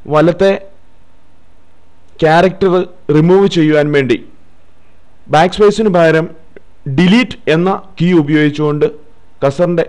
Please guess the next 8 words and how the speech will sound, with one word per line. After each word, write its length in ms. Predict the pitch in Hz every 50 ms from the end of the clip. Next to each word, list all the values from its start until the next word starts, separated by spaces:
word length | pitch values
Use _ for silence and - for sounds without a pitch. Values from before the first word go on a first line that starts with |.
| - - 131 139
റൈറ്റ് 360 | 147 156 180 190 - - 220 -
സൈഡിലെ 440 | 180 160 147 143 139 143 147 147 143 143 - - - - - - - - - - - - - - - - - - - - 147
എന്ത് 140 | 165 160 185 - 165
ക്യാരക്ടറാണ് 560 | 151 143 151 151 - 156 139 131 127 135 139 - - - 120
അതിനെ 200 | 131 135 151 - - - 131
ഡിലീറ്റ് 280 | 127 135 143 147 - 160 143
ചെയ്യുവാൻ 220 | 127 135 151 170 - - - - - - -
സാധിക്കുന്നതാണ്. 640 | 143 139 143 131 135 135 117 104 73 87 64 62